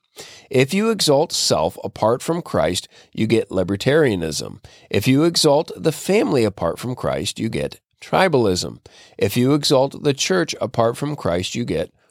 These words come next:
Roman Catholicism. If you exalt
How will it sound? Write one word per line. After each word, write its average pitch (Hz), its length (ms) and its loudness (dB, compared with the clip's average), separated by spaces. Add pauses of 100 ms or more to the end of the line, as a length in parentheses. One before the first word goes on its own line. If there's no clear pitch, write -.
(160)
Roman 85 320 -4
Catholicism. 113 920 0 (360)
If 107 160 0
you 156 180 6
exalt 151 460 0